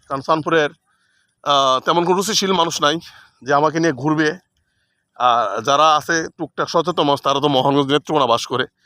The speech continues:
শহর উঠে গেছে। আর যারা গ্রামে বাস করে, আর তো, আহ, আমার রুচিটা অন্তত তারা বুঝবে না। কারণ শহর, নগর, বন্দর যারা ঘুরে না যেসব মানুষ, তারা রুচি কমই হয়, এটা স্বাভাবিক।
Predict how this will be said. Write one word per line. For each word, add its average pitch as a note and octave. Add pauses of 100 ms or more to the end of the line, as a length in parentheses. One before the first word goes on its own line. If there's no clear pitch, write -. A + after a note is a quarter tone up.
(240)
শহর F3
উঠে D3+
গেছে। C3+
আর B2+
যারা D3
গ্রামে D#3+
বাস C#3+
করে, D3+
আর C3
তো, C#3+ (640)
আহ, A2+
আমার F#3
রুচিটা G#3
অন্তত F#3+ (100)
তারা E3
বুঝবে D3
না। B2+ (1300)
কারণ C3
শহর, F#3
নগর, G#3
বন্দর G3+
যারা F3
ঘুরে E3+
না D#3 (600)
যেসব C#3
মানুষ, C#3+ (600)
তারা D3
রুচি D#3+ (300)
কমই F#3+
হয়, E3
এটা D#3
স্বাভাবিক। C#3